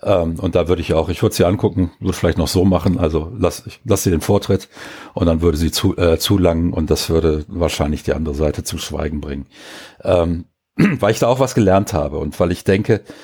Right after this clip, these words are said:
dass es an der Stelle auch wichtig ist, ähm, äh, ähm, ein gewisses Empowerment zu betreiben. Dass das gerade in, und Will Smith ist ja, der ist Mitte fünfzig oder sowas, ne? Dass das, äh, in unserer Generation noch ganz stark, wir haben das alle noch anerzogen bekommen, diese Beschützerinstinkte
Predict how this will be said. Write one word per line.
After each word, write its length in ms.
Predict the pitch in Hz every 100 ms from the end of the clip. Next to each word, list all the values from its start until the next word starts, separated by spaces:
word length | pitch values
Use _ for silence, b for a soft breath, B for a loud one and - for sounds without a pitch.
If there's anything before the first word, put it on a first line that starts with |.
| B B
dass 120 | 92
es 80 | 87
an 100 | 85
der 80 | 90
Stelle 280 | - 95 95
auch 180 | 90
wichtig 280 | 98 - 98
ist, 360 | 90 85 - -
ähm, 340 | 92 85 82 - _ _ _ _ _ _ _ _ - -
äh, 60 | 82
ähm, 560 | 82 85 90 80 78 - B B B B B B
ein 120 | 98
gewisses 400 | 90 101 92 82
Empowerment 580 | 92 - 101 95 90 82
zu 140 | -
betreiben. 420 | 80 - 95 87
Dass 200 | 104 123
das 340 | 165 - - -
gerade 300 | 98 123 117
in, 200 | 104 - B
und 140 | B 101
Will 80 | 98
Smith 260 | 117 110
ist 220 | - -
ja, 260 | 104 80 78 -
der 80 | 82
ist 240 | 82 -
Mitte 220 | 92 98
fünfzig 400 | 113 104 - 73 69
oder 100 | 65
sowas, 260 | - -
ne? 140 | 80 - B B B B B
Dass 180 | 92
das, 220 | 104 87 -
äh, 280 | 92 87
in 120 | 90 92
unserer 240 | 104 95
Generation 580 | 90 87 85 - 98 92
noch 160 | 85
ganz 220 | - 92 -
stark, 420 | - 92 95 - -
wir 80 | 90
haben 80 | 85
das 160 | 90 -
alle 200 | 90 85
noch 300 | 87 92 -
anerzogen 460 | 92 85 - 82
bekommen, 320 | 82 - 80
diese 160 | 76 80
Beschützerinstinkte 920 | 78 98 - 80 80 - 87 - 78